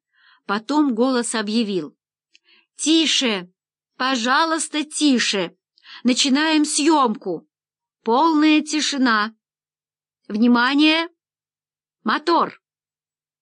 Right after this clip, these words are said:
Джейн снова ощутила то же волнение. Удивительно, как это на нее действовало.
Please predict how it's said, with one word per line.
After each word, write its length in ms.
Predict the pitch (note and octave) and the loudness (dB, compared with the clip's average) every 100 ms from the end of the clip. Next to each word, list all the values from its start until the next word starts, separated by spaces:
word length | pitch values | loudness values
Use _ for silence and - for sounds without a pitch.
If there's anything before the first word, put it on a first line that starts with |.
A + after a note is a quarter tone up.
| _ - - - - | _ -20 -20 -18 -12
Джейн 440 | E3 F#3+ G3+ F#3 | -6 -2 -2 -4
снова 440 | F3 - B3 A#3+ G3+ | -8 -4 -4 -4 -6
ощутила 600 | G3 G#3 F3+ A#3+ A3 G#3+ | -8 -10 -10 -6 -6 -6
то 200 | F#3+ G3+ | -6 -8
же 160 | G3 | -8
волнение. 760 | F#3 F#3 F#3 F3+ E3 D#3+ A3+ - _ _ _ _ _ _ _ _ | -8 -8 -8 -8 -8 -12 -14 -20 _ _ _ _ _ _ _ _
Удивительно, 800 | E3 D#3+ F#3 A3 D4+ - C4+ C4+ | -14 -10 -6 -6 -6 -6 -6 -6
как 360 | C4 C4 - - | -8 -12 -12 -12
это 260 | C#4 C4+ B3 | -10 -8 -6
на 120 | B3+ | -4
нее 340 | B3+ A#3+ B3+ | -2 -4 -4
действовало. 960 | G#3+ A#3+ A3+ F#3 - F3+ D#3+ C#3 B2 | -4 -2 -2 -4 -10 -14 -14 -14 -16